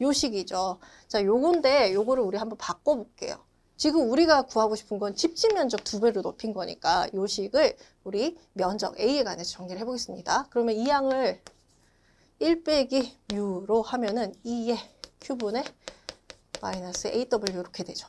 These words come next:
그죠? 그럼 이를 없애려고 하니까 우리 양변에 엘엔을 넣어줘요. 자, 요거 모르셔도 됩니다. 제가 결론만 일단 알려드릴게요. 자, 그러면은 우리 A에 관해서 정리를 하면 마이너스 W분의 큐, 엘엔, 일 빼기, 네, 뮤,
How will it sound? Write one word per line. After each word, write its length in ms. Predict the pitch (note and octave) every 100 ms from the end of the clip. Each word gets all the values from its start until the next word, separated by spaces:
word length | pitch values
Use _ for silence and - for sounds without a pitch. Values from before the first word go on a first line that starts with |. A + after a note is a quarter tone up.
| _
그죠? 240 | - - - _ _
그럼 160 | A3+ A3
이를 240 | C#4+ D#4+
없애려고 440 | G3+ - G#3+ G#3
하니까 260 | F#3 F#3 G3+
우리 120 | G3+ F3
양변에 540 | D#3 F#3 F#3+ F#3 -
엘엔을 300 | F#3+ A3 F#3+
넣어줘요. 360 | E3 - - - - _ _ _ _ _ _ _ _
자, 100 | -
요거 320 | G3 A3 B3+ A3
모르셔도 520 | A#3 B3+ F4 F#4 E4+
됩니다. 560 | A#3+ F#3 A3 G#3+ F#3 A#3
제가 200 | F3+ F3
결론만 440 | G3 G3+ B3 A#3
일단 240 | G3 F#3 F3+
알려드릴게요. 800 | F#3+ F#3 G3+ G3+ G#3+ F#3+ E4+ E4
자, 120 | A3
그러면은 520 | C#4 D4+ C4+ C#4+ B3+ - _ _ - - -
우리 240 | - G3+ -
A에 260 | B3 C#4
관해서 300 | A3+ F#3 F#3
정리를 340 | - F3+ F#3+ G3
하면 240 | A3 A3+ G#3
마이너스 420 | D#3 F3+ - F3 -
W분의 720 | B3 C#4+ C4 B3+ B3 B3 -
큐, 220 | - D4 C4+ - - - - _ -
엘엔, 480 | - F#3+ G#3 G#3+ C4+ _ - -
일 180 | B3 A#3+
빼기, 520 | G#3+ F3+ C4+ E4 - - - _ - - - _ _ _
네, 160 | - F3
뮤, 180 | - A#3+